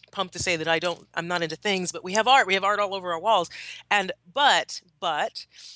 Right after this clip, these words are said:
um, that was the, the collecting of art was motivated by visiting a friend who had beautiful art in her house, and I asked her, I'm like, "How do you know what to buy?"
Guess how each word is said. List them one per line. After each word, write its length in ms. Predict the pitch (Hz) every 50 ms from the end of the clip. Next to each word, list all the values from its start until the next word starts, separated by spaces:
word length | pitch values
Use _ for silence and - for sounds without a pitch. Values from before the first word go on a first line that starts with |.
| - - -
um, 380 | - 202 196 180 175 175 175 170 _ _ _ - _ _ _ _ _ _ _ _ _ _ 165 143
that 340 | 220 226 277 339 320 247 202
was 200 | 214 202 185 175
the, 300 | 196 156 - 190 170 - -
the 60 | 190
collecting 600 | - - - 233 240 247 262 294 - - 277 233 220
of 100 | 170 - -
art 300 | 170 175 185 214 - -
was 160 | 185 180 160
motivated 560 | 175 175 175 196 208 180 175 175 165 165 160 -
by 140 | 165 160 156
visiting 320 | 151 170 170 175 175 160
a 40 | 160
friend 460 | - - - - 170 170 160 147 151 156
who 140 | - 180 165
had 220 | - 170 160 139
beautiful 340 | - 170 185 202 208 - 180
art 180 | 147 156 156 131
in 60 | 147
her 100 | 147 147
house, 260 | 143 139 139 143 - -
and 80 | 160 160
I 120 | 165 160
asked 300 | - 180 208 277 294 -
her, 60 | - 175
I'm 80 | 165
like, 140 | 165 160 -
"How 200 | - - 175 190
do 60 | 190 202
you 80 | 202 190
know 120 | 175 170
what 120 | 160 156 -
to 80 | - 175
buy?" 440 | - 247 247 240 233 220 208 202